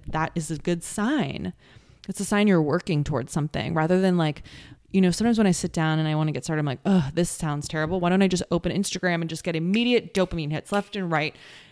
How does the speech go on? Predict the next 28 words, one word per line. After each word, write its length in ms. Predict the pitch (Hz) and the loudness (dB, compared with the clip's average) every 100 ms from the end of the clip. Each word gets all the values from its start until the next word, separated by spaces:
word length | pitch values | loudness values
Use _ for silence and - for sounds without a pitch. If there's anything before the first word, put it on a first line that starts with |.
| _ _ | _ _
Immediately, 460 | 220 247 254 190 160 | 6 8 8 4 2
I 80 | 165 | 2
know 180 | 185 | 4
I'm 80 | 196 | 4
gonna 140 | 190 175 | 2 0
get 140 | 170 | -2
a 20 | |
hit 220 | 160 170 - | -2 -4 -2
immediately 600 | 185 180 196 170 - 98 | 0 2 2 2 2 0
upon 420 | - - 170 175 175 | -2 0 0 2 0
opening. 500 | 175 - - - - _ _ _ | 2 0 -4 -14 -18 _ _ _
It'll 100 | 180 | -4
be 140 | 196 | 0
even 140 | 202 185 | 2 2
harder 260 | 165 165 | 4 2
for 140 | 156 160 | 0 -6
me 260 | 160 - - | -8 -8 -12
to 120 | 180 | -10
get 160 | 165 151 | -10 -6
going 220 | 160 160 | -6 -6
on 100 | 160 | -8
the 60 | 156 | -8
work 180 | 147 160 | -10 -8
I 60 | |
really 200 | 147 147 | -8 -8
need 180 | 127 120 | -8 -10
to 80 | - | -12
do. 120 | - | -12